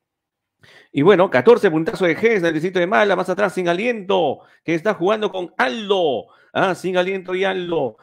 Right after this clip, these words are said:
Se le cae el tiempo a Sin Aliento. Parece que Aldo va a sumar puntos, que tiene mil novecientos cincuenta y nueve Elo. Es cuestión de segundos, ¿ah? Es cuestión de segundos y gana Aldo. Jugando rápidamente. Un segundo para Sin Aliento.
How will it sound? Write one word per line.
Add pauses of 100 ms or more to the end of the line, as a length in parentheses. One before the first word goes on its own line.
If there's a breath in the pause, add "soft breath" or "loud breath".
(160 soft breath)
Se
le
cae
el
tiempo
a
Sin
Aliento.
Parece
que
Aldo
va
a
sumar
puntos,
que
tiene
mil
novecientos
cincuenta
y
nueve
Elo. (1160)
Es
cuestión
de
segundos,
¿ah?
Es
cuestión
de
segundos
y
gana
Aldo. (1040)
Jugando
rápidamente. (1080)
Un
segundo
para
Sin
Aliento.